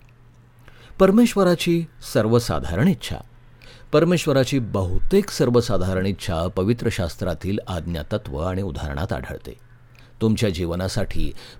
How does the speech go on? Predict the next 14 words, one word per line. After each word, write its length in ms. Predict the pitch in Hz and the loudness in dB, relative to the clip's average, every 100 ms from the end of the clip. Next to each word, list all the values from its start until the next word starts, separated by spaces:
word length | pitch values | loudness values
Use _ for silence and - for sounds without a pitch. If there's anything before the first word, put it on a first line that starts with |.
| - | 0
परमेश्वराची 920 | 127 135 180 180 131 113 107 - 113 - | 2 4 2 2 2 2 2 0 -2 -2
इच्छा 480 | 95 - - 98 104 | -8 -6 -2 0 0
जाणून 540 | 87 87 80 113 151 | -2 -4 -2 0 0
घेण्याचा 580 | 92 98 90 78 82 92 - - - - | 0 -2 -2 -4 -4 -4 -6 -12 -14 -2
प्राथमिक 560 | 98 92 - 120 156 | 0 0 2 0 0
स्रोत 440 | - 123 127 85 - - - - - | 0 4 6 4 0 -12 -20 -20 0
पवित्र 400 | 127 131 - 139 139 | 2 2 0 -2 0
शास्त्र 440 | - 78 - - | -2 -4 -4 -6
आहे. 240 | 67 - - - - - - _ - _ - - - - | -8 -10 -16 -20 -20 -20 -20 _ -20 _ -20 -20 -20 -4
"तुझं 220 | 139 127 196 | 0 4 6
वचन 520 | 165 123 - 123 123 | 6 4 6 6 6
माझ्या 520 | 113 101 90 90 143 | 2 0 0 0 0
पावलांसाठी 1040 | 160 95 90 82 98 165 170 120 87 82 92 | 0 0 0 -2 -2 0 -2 -2 -2 -4 -6
दिव्यासारखे 960 | 82 82 107 160 - 85 - 80 71 | -4 -2 0 0 -2 -4 -4 -8 -10